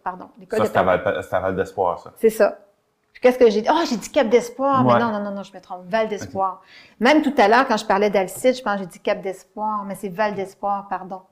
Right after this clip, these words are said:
Speaker 2: Ok.
Speaker 1: Donc, Va-, euh, euh, Val d'Espoir, on parle du centre, euh, l'école de permaculture.
Speaker 2: OK.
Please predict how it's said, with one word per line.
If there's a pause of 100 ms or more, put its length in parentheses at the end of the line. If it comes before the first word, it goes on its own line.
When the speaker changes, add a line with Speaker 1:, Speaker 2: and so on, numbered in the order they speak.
(380)
Speaker 2:
Ok. (920)
Speaker 1:
Donc, (100)
Va-,
euh, (220)
euh,
Val
d'Espoir,
on
parle
du
centre,
euh, (260)
l'école
de
permaculture. (100)
Speaker 2:
OK.